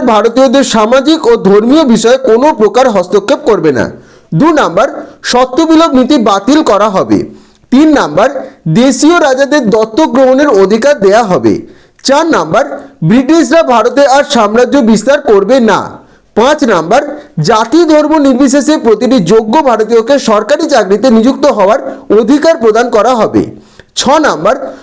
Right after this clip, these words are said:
সরকার দেশীয় রাজ্যগুলির সাথে স্বাক্ষরিত চুক্তি ও সন্ধিগুলি মেনে চলবে। এই সমস্ত কারণে মহারানীর ঘোষণাপত্র গুরুত্বপূর্ণ। তবে এই কারণগুলি যেগুলি ওরা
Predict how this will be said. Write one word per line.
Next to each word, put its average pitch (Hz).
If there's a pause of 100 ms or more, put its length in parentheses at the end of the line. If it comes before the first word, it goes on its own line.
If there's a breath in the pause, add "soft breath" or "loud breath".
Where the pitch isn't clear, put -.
(140 loud breath)
সরকার 277
দেশীয় 240
রাজ্যগুলির 247
সাথে 269
স্বাক্ষরিত 247 (120)
চুক্তি 233
ও 277
সন্ধিগুলি 214
মেনে 226
চলবে। 139 (520 loud breath)
এই 330
সমস্ত 269 (120)
কারণে 233
মহারানীর 226
ঘোষণাপত্র 214
গুরুত্বপূর্ণ। 208 (440 loud breath)
তবে 254 (120)
এই 254 (120)
কারণগুলি 254
যেগুলি 214
ওরা 262